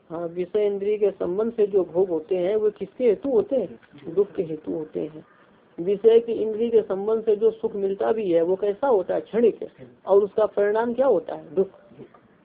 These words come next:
विषय इंद्रिय के संबंध से ये कभी सुख मिल सकता है, तो वो सुख कैसा होता है? क्षणिक। और वो किसका हेतु बन जाता है? वो भी दुख का हेतु बन जाता है। ये ध्यान देना। अब देखेंगे,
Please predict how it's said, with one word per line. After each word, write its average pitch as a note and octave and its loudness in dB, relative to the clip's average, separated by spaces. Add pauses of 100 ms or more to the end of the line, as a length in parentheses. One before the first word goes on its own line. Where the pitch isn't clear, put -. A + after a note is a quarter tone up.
(400)
विषय F3 0
इंद्रिय G3 0
के G3+ 0
संबंध F3+ -6
से G3+ 0
ये G#3+ -4
कभी F3+ -6
सुख F#3 -8
मिल F3 -10
सकता D3+ -10
है, E3+ -6 (500)
तो E3+ 0
वो F3+ 2
सुख G3 -4
कैसा F#3 -2
होता G3+ 0
है? G3+ 0
क्षणिक। G3 -4
और F#3+ 2
वो G3 0
किसका G3 -4
हेतु G3 -2
बन A#3 2
जाता C4 -2
है? G#3+ -6 (460)
वो G3+ 8
भी B3 0
दुख A#3 -4
का G#3+ -2
हेतु D#3+ -6
बन C#3+ -6
जाता - -10
है। - -20 (920)
ये F3 -2
ध्यान D#3 -12
देना। - -12 (2500)
अब F3+ 8
देखेंगे, E3 4